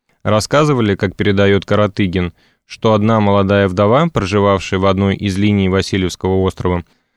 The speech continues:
накануне похоронила на Смоленском своего старого супруга – над прахом которого не расположена была долго плакать и терзаться, потому что покойный сожитель мучил ее своей ревностью.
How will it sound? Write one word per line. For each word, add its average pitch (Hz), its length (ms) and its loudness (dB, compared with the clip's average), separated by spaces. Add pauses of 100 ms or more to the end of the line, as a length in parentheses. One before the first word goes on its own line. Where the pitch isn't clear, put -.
(140)
накануне 123 540 2
похоронила 110 600 0
на 104 100 0
Смоленском 113 580 -2
своего 107 360 0
старого 110 380 0
супруга – 104 600 -2 (320)
над 101 220 -4
прахом 98 400 0
которого 135 640 0
не 117 240 0
расположена 127 680 0
была 123 260 0
долго 113 340 -2
плакать 113 500 -2
и - 80 -6
терзаться, 104 640 0 (320)
потому 107 320 0
что - 140 -6
покойный 139 480 -2
сожитель 117 500 -4
мучил 113 400 -2
ее 104 240 0
своей 101 380 0
ревностью. 90 640 -4